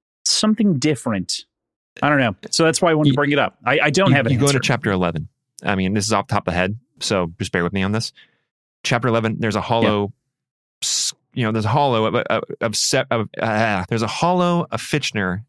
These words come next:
Speaker 2: and Athena talking directly to our guys. And, and that hollow, Athena says,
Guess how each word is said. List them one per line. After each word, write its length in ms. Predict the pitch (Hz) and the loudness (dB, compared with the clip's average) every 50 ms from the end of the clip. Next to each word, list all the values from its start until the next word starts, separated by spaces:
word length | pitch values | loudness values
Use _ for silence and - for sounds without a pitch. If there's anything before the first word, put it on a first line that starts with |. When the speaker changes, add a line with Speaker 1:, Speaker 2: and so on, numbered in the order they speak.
| _ _ _ - | _ _ _ -4
Speaker 2:
and 320 | - 123 131 139 139 135 131 | -2 0 0 0 0 0 -2
Athena 500 | 131 - 139 135 120 101 85 85 87 95 _ _ _ _ _ - | -2 -2 -2 -2 -2 -2 -2 -4 -4 -8 _ _ _ _ _ -8
talking 480 | - - 127 117 120 - 123 104 101 98 | -2 0 0 0 0 -2 -2 -4 -2 -2
directly 520 | 95 107 104 107 107 107 - - 104 98 | -2 0 0 0 0 -2 -4 -6 -6 -6
to 520 | - - - - 120 110 101 95 90 87 - _ _ _ _ _ _ _ _ - | -6 -6 -4 -2 -2 0 0 0 -2 -2 -6 _ _ _ _ _ _ _ _ -2
our 140 | 107 104 101 | -2 0 0
guys. 460 | 98 92 87 80 - - - - - _ _ _ _ _ _ _ _ _ _ - | 0 0 0 0 -2 -4 -8 -10 -10 _ _ _ _ _ _ _ _ _ _ -2
And, 340 | 131 127 120 117 110 107 - _ _ _ _ _ _ _ _ _ _ _ _ _ - | -2 0 0 0 -2 -4 -6 _ _ _ _ _ _ _ _ _ _ _ _ _ -4
and 200 | 120 120 120 117 | -2 -2 0 0
that 200 | 120 123 - _ _ _ _ - | 0 -2 -2 _ _ _ _ -14
hollow, 640 | - - - 160 156 156 131 107 98 95 92 98 98 _ _ _ _ _ _ - | -10 -4 -2 0 0 0 0 0 0 0 0 -2 -4 _ _ _ _ _ _ -8
Athena 380 | 123 - - 131 131 123 117 | -8 -4 -2 -2 -2 -2 -2
says, 580 | 117 - - 98 90 92 92 95 92 90 - - | -2 -2 -2 -2 -2 -2 -2 -4 -4 -6 -8 -10